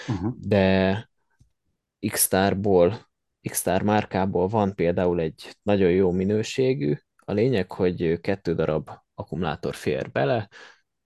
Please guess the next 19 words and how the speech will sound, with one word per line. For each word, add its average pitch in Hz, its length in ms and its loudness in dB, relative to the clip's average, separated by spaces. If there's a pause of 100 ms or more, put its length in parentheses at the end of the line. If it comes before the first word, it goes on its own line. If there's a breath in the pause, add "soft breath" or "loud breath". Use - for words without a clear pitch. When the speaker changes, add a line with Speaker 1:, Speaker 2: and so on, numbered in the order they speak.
(180)
Speaker 2:
szintén 95 420 -4
Q 85 140 -6
C - 240 -6
P - 80 -4
D 73 220 -2
szabványt - 540 -8
tud, 131 400 -2 (140)
ö, 80 300 -4
U 78 320 0
S - 80 -8
B - 120 -8 (160)
C-s, 143 600 2 (120)
és - 800 -4 (320)
hogyha, 90 680 -2 (840)
ha - 140 -10
kell 107 220 4
a 85 60 4
lámpádba 87 600 0
tartalékaksi, 127 1200 -4